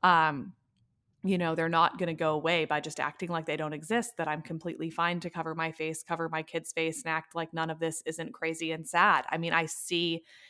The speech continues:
I feel the sadness and the weight of it, and I hope that we find a way to get through this on the other side where we're not so far apart and we get to see each other's faces again. Um, I am hearing more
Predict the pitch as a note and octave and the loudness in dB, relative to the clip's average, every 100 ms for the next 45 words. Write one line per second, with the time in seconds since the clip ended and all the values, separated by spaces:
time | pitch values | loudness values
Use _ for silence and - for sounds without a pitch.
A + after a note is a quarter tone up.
0 | - E3+ F3 - F#3+ F3+ F3 F3+ F#3 F3+ | 0 4 4 2 0 2 4 2 4 6
1 | F#3+ F#3+ - F3 E3 D#3+ G#3 G3+ E3 - | 6 4 0 -2 0 2 4 4 2 0
2 | F3 E3+ F3 - G#3 A3 G3+ E3+ D#3+ E3 | -2 0 0 -2 0 0 0 2 4 4
3 | - - _ _ _ _ F3 A3+ G#3 - | -2 -16 _ _ _ _ 0 2 4 8
4 | A3 C#4 G3+ D#3+ D#3+ C#3+ D3+ - - E3 | 8 10 6 4 2 2 -2 -4 -2 0
5 | E3 D#3+ E3+ - - F#3 F3+ D#3 - - | 0 0 -2 -2 -2 0 0 0 -4 -6
6 | E3+ E3 E3 D#3+ F3 E3+ D#3+ E3 D#3+ - | -4 -2 -2 -2 0 0 0 -2 -4 -8
7 | - F3+ F3 F3 - - E3+ E3 E3 D#3+ | -10 -4 0 0 0 -2 -2 0 0 0
8 | D#3+ D#3 E3 _ E3+ E3+ E3 E3+ F#3 - | -2 -2 -4 _ -2 -2 -2 -4 -6 -8
9 | D#3+ D3 E3 D#3+ - D#3+ D#3+ D#3+ D#3 D3 | -8 -6 -4 -6 -4 -6 -6 -8 -6 -6
10 | C3 D3 _ _ - - _ E3+ E3 - | -6 -12 _ _ -20 -20 _ -2 -2 2
11 | F3+ F#3+ G3 F#3+ F#3 F3+ F3 E3+ E3 E3+ | 4 4 2 2 2 4 2 2 2 4
12 | E3 E3 E3+ | 4 2 0